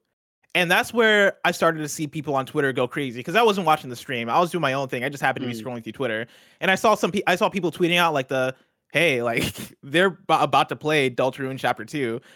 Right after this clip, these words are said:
Speaker 2: Oh,
Speaker 1: And
Speaker 2: wow.
Speaker 1: seeing that, I immediately popped into the stream, and they played, uh, uh, they played a few minutes of it. Maybe it was just a trailer. I couldn't tell whether it was actual gameplay or a trailer, 'cause the way they did it was very smooth.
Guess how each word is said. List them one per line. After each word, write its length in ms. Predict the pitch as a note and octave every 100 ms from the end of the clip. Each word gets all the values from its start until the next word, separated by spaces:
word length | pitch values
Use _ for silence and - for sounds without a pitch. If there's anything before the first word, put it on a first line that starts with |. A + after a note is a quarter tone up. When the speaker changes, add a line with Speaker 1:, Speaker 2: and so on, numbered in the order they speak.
| - -
Speaker 2:
Oh, 120 | A#2+
Speaker 1:
And 280 | E3 F3+ E3+
Speaker 2:
wow. 40 |
Speaker 1:
seeing 180 | - A3
that, 140 | G#3 F#3
I 100 | F#3
immediately 480 | E3+ D#3+ E3 D#3+ D#3
popped 260 | D#3 C#3
into 140 | C3 B2
the 60 |
stream, 460 | A#2+ - B2+ A#2 A#2
and 400 | - D#3 C#3+ C3+ B2+ _ _
they 120 | D#3+
played, 460 | F#3 G#3 G3 G3 E3+
uh, 220 | A2 B2 E3
uh, 160 | D#3+ G3
they 200 | E3 G3+
played 160 | A3 A3
a 40 |
few 180 | - G#3
minutes 280 | D#3 D#3+ C#3+
of 140 | B2
it. 280 | B2+ B2+ -
Maybe 220 | D3+ F#3
it 60 | F3+
was 100 | D#3+
just 140 | D3
a 40 |
trailer. 240 | C3+ C3+ B2
I 60 |
couldn't 220 | C3 F3 C3
tell 200 | D3 B2+
whether 160 | B2
it 40 | B2+
was 100 | A#2+
actual 240 | B2 B2+
gameplay 320 | A#2+ A#2+ C3+
or 80 | A#2
a 60 | A2+
trailer, 300 | B2 A2 A2
'cause 120 | B2+
the 80 | B2+
way 120 | C3
they 80 | B2
did 120 | A#2+
it 40 |
was 160 | A2+ A#2
very 160 | A#2+ A2+
smooth. 340 | - A2+ A2